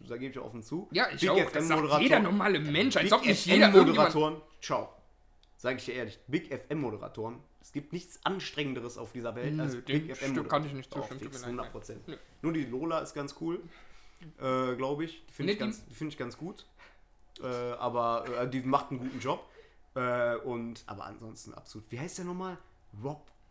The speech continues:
Speaker 1: Rob
Speaker 2: Ja,
Speaker 1: Green.
Speaker 2: Rob Green. <laughs> Den, äh, ich, ist der irgendwie Engländer
Speaker 1: Ja,
Speaker 2: ursprünglich
Speaker 1: ja,
Speaker 2: oder
Speaker 1: irgendwie
Speaker 2: so,
Speaker 1: sowas.
Speaker 2: ne?
Speaker 1: Ich kann's mir nicht anders vorstellen. Ich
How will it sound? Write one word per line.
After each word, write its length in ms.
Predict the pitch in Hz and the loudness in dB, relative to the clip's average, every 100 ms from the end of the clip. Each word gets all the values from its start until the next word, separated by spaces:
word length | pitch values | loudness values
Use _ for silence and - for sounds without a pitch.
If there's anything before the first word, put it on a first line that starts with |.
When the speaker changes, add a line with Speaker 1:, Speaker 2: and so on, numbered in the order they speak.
| 135 | -8
Speaker 1:
Rob 180 | 113 147 | -4 -4
Speaker 2:
Ja, 360 | 240 220 233 233 | -2 0 8 10
Speaker 1:
Green. 80 | 240 | 10
Speaker 2:
Rob 200 | 262 269 | 8 6
Green. 520 | 269 269 294 - 294 269 | 2 6 8 8 6 6
<laughs> 60 | 190 | 2
Den, 280 | 214 196 | 2 0
äh, 80 | 160 - | -6 -8
ich, 140 | - | -10
ist 120 | 123 | -8
der 80 | 160 | -6
irgendwie 520 | 151 170 156 156 147 139 | -4 -4 -6 -6 -6 -6
Engländer 380 | 160 202 202 190 | -6 -4 -4 -4
Speaker 1:
Ja, 60 | |
Speaker 2:
ursprünglich 320 | 180 185 147 180 | -2 2 4 6
Speaker 1:
ja, 100 | 185 | 6
Speaker 2:
oder 60 | 180 | 6
Speaker 1:
irgendwie 180 | 185 | 4
Speaker 2:
so, 60 | 160 | 2
Speaker 1:
sowas. 240 | 165 147 - | 2 0 -2
Speaker 2:
ne? 80 | 135 | -8
Speaker 1:
Ich 80 | |
kann's 220 | - 156 147 | -6 -6 -4
mir 80 | |
nicht 160 | 143 139 | -6 -4
anders 180 | 143 123 | -6 -6
vorstellen. 320 | 151 143 120 | -8 -8 -10
Ich 120 | 123 | -12